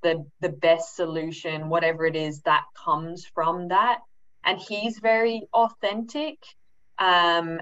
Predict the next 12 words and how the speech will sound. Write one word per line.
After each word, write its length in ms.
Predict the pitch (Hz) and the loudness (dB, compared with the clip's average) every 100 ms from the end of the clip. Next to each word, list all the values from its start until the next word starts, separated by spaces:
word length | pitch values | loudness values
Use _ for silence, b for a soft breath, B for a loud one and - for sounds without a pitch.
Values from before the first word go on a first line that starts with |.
| - | -4
and 220 | 180 180 | -4 -4
you 80 | 175 | -6
see, 320 | 175 202 196 | -6 -6 -6
he's 260 | - 208 202 | -6 -6 -2
not 220 | 220 - | -2 -2
trying 260 | - 202 196 | -2 -2 -2
to 100 | - 190 | -4 0
answer 460 | 185 190 - 180 | 0 -2 -2 -2
to 140 | 175 175 | -2 -6
please 600 | - - 180 185 190 - | -8 -4 -2 -2 -6 -6
the 180 | - - | -4 -4
interviewer, 800 | 175 185 202 - 208 233 262 | -6 -8 -10 -10 -4 0 0